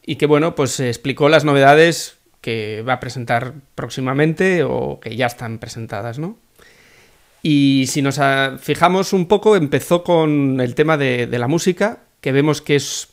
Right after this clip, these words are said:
mm, quizás el tema más en, en boga que tenemos, no solo por parte de Google, sino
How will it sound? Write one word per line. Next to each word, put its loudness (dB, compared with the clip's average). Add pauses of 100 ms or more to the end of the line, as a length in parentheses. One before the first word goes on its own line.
(1200)
mm, -4
quizás 2
el 0
tema 4
más 0
en, -6 (200)
en -4
boga 4
que -2
tenemos, 2 (320)
no 0
solo 2
por 2
parte 2
de 4
Google, 4
sino -4